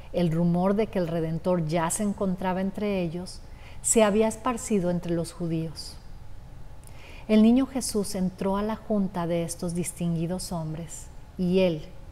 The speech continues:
que era el Rey de Reyes y Señor de Señores, la infinita sabiduría misma, y quien corrige a los sabios, se presentó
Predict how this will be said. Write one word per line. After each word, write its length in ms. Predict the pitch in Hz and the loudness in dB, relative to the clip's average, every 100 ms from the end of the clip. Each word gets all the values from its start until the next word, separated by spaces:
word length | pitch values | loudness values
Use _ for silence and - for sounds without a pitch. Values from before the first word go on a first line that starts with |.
| - - | -14 -4
que 280 | 175 165 | 0 2
era 100 | 170 | 0
el 160 | 165 156 | 0 -2
Rey 340 | 156 165 196 | 0 4 4
de 160 | 214 226 | 4 0
Reyes 560 | 220 202 165 151 151 - | -2 -2 -2 -4 -6 -4
y 80 | |
Señor 460 | - 165 156 165 185 | -4 -2 -2 -2 -2
de 120 | 202 | -4
Señores, 680 | - 214 202 165 156 175 - - - - - | -4 -2 -2 -2 -6 -10 -12 -14 -14 -14 -2
la 200 | 202 185 | 2 4
infinita 580 | 175 - 190 180 180 220 | 2 0 2 2 0 -2
sabiduría 680 | - 202 202 190 190 190 190 | 0 0 2 2 0 0 0
misma, 500 | 196 170 - 165 170 - - - - - | 0 0 -2 -6 -8 -14 -14 -14 -10 -2
y 120 | 214 | 0
quien 280 | - 190 180 | 2 2 2
corrige 580 | - 175 170 233 - 196 | 2 2 4 2 2 -2
a 40 | |
los 180 | 170 160 | -2 -4
sabios, 680 | - 170 156 160 175 - - - - - - | -4 -4 -2 -4 -6 -10 -12 -14 -14 -14 -12
se 180 | - 214 | 0 0
presentó 760 | - 202 - 196 180 208 226 | 2 0 2 -2 0 0 0